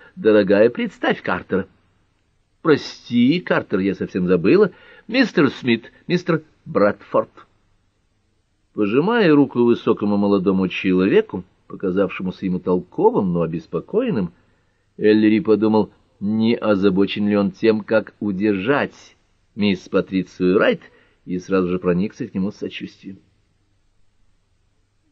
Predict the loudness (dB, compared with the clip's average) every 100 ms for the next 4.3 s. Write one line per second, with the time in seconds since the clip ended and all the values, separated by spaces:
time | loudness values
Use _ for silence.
0 | _ _ _ -2 2 4 2 0 2 2
1 | 4 4 4 2 2 0 0 0 0 0
2 | -2 -2 -4 -2 -2 -2 0 -2 -2 -4
3 | -6 -8 _ _ _ _ _ _ -6 0
4 | 2 2